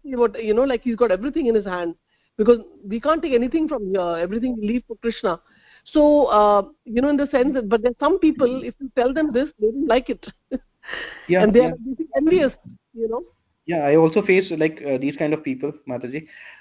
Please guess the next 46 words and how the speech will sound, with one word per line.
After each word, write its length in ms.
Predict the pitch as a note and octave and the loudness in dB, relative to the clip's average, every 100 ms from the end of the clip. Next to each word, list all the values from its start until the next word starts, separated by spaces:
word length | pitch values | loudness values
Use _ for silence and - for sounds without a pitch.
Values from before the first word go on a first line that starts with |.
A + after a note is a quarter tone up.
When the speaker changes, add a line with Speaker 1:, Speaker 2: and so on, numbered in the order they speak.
| - | 0
Speaker 2:
Uh, 160 | B2+ | 2
the 120 | C3+ C#3 | 4 2
only, 440 | C#3 D#3 F#3+ F3 | 2 2 0 2
uh, 340 | C#3+ C3 B2+ B2 - | 2 4 4 0 -4
answer 300 | C3 B2+ F#3 | -4 -2 -2
to 120 | F#3 E3+ | 0 0
this 220 | C#3 C#3+ | 0 -2
is, 220 | C3+ - _ | -6 -8 _
uh, 260 | B2+ A#2+ A#2 A2+ C3+ | -2 -2 -2 -6 -2
like, 240 | C#3 C#3 - | -2 0 0
as 180 | C3+ | 2
a 60 | D3+ | 2
devotee 460 | C#3 B2+ D3 C3+ A#2+ | 2 0 -2 -2 -6
at 140 | A#2 | -6
least, 240 | A#2+ B2+ _ _ _ A2+ | -10 -10 _ _ _ -10
they 180 | A#2 C3+ | 0 2
may 140 | C3+ | 4
not 340 | D3 E3 - C#3+ | 4 2 -2 -2
be, 240 | D3 D3 | 0 0
like, 280 | C3 C#3 - C3 | 0 -2 -4 -2
they 120 | C#3+ | 2
may 120 | D3+ | 2
not 220 | D#3+ D#3+ | 2 2
get 180 | D3 D3 | 0 0
convinced. 400 | C3 D3 D3+ - _ _ _ _ _ C3 | -2 -2 -4 -8 _ _ _ _ _ -2
But 160 | C3 | -2
the 60 | D3 | 0
thing 200 | E3 E3 | 0 2
here 180 | E3 D3 | 2 2
is, 240 | D3+ - _ _ - | -2 -6 _ _ -6
the 80 | B2+ | -4
key 180 | E3 F3 | 0 2
here 160 | D3 | 2
is, 240 | C#3 E3 - _ _ _ _ | 2 -2 -10 _ _ _ _
if 140 | C#3 D#3+ | -4 -2
a 40 | |
person 320 | D#3+ D#3 F#3+ F#3 | 0 0 2 -2
is, 200 | F3+ E3+ | 0 0
uh, 140 | D3+ - | 0 0
absolute, 500 | C3+ - E3 E3+ E3+ - | -6 -2 0 0 0 -2
is 140 | D#3 | 0
in 100 | F3+ | 0
absolute 360 | D3 C#3 F3 E3 | -2 -2 -2 0
desperation 600 | C#3+ - D#3 D3 C3 B2+ _ _ _ _ - | -2 -2 -4 -4 -6 -16 _ _ _ _ -2
or, 280 | B2+ C3 C3+ | 2 2 2
uh, 200 | C3 | 2